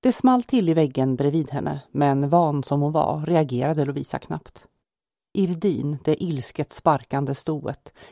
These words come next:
gnäggade högt för att ytterligare tala om hur hungrig hon var.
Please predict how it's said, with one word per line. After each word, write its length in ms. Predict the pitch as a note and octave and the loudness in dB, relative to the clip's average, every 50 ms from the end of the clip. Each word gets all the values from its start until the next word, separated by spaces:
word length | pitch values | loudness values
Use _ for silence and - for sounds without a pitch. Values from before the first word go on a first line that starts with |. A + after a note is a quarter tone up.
| _ - | _ 2
gnäggade 440 | G3 G#3 A3+ G#3 F3 G3+ G3 A3 | 4 6 6 6 6 4 2 2
högt 340 | A3+ A3 A3+ F#3 - - - | 0 0 -2 -6 -6 -10 -12
för 120 | - - C#3 | -6 -4 -4
att 180 | C3 - _ - | -4 -4 _ -8
ytterligare 520 | - - - - F3 F3 E3 - D3 C3+ | -10 -6 -4 -2 -2 -2 -2 -2 -2 -4
tala 280 | - - C3+ C3+ C#3 C3+ | -4 -6 -6 -4 -4 -4
om 240 | C3 B2+ - B2+ | -4 -4 -4 -6
hur 180 | C#3 B2 C#3 C#3 | -4 -2 -2 -2
hungrig 340 | C3 E3+ D3 A#2+ B2 C3+ C#3+ | 0 -2 -2 -2 -2 -4 -4
hon 160 | C#3+ D3 - | -6 -6 -8
var. 160 | - - D3+ | -8 -10 -10